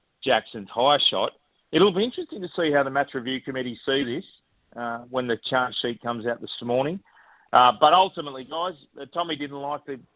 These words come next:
the, uh, the apology, didn't, didn't want the apology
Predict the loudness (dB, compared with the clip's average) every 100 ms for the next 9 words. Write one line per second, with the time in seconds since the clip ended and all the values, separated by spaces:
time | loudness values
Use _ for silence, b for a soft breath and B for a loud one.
0 | -14 -12 -8 -6 -6 -6 -8 -4 0 0
1 | -2 -8 -14 _ _ -10 -8 -6 -2 -2
2 | 0 2 2 2 -2 0 0 0 -2 -6
3 | -6